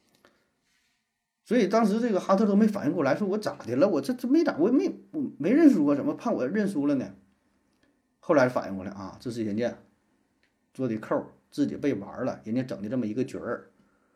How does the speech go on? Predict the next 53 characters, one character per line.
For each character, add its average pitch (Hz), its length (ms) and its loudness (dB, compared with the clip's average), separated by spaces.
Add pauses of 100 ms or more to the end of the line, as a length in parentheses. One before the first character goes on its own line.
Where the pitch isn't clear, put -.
(680)
所 151 180 2
以 165 220 4 (200)
转 117 220 -2
身 151 220 0
他 151 160 0
朝 113 200 -4
着 131 100 0
老 113 120 4
板 113 140 0
哈 113 160 -6
特 110 240 -6
吐 - 240 -16
了 107 120 -8
一， - 140 -8 (480)
一 107 440 -12
下 120 140 -10
口-， - 280 -20
吐 92 180 -10
了 110 60 -4
一 120 60 -2
口 107 120 -4
口 101 240 -6
水， 117 220 -10 (540)
呃， 104 120 -12
就 120 140 -10
走 113 240 -4
了 95 240 -14
啊， 87 160 -16
就 101 100 -14
离 104 160 -6
开 107 140 -6
了 92 100 -8
W 95 320 -12
W - 320 -18
E - 240 -20 (380)
啊。 - 100 -20 (500)
这 175 140 4
个 147 80 4
事 160 80 2
儿 147 60 6
呢， 127 100 2
就 117 80 -2
被 117 140 -2
称 117 220 -8
为 104 120 -4
这 110 80 -2
蒙 104 160 -2
特 110 100 -10
利 104 120 -4
尔 - 120 -8
事 - 300 -10
件 95 320 -14
啊。 - 160 -20